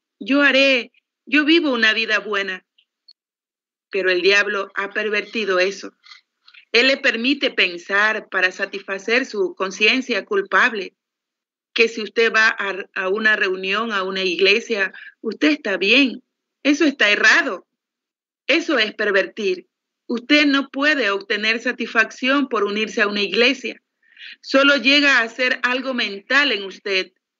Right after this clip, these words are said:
Es un asunto intelectual. Pero usted nunca estará satisfecho hasta que usted lo conozca a él,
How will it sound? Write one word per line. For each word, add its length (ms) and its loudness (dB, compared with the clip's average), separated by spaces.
Es 200 0
un 140 4
asunto 640 -2
intelectual. 1000 -2
Pero 200 2
usted 280 0
nunca 380 -4
estará 360 -2
satisfecho 760 -4
hasta 380 -4
que 100 -8
usted 260 -2
lo 140 0
conozca 580 0
a 60 2
él, 300 0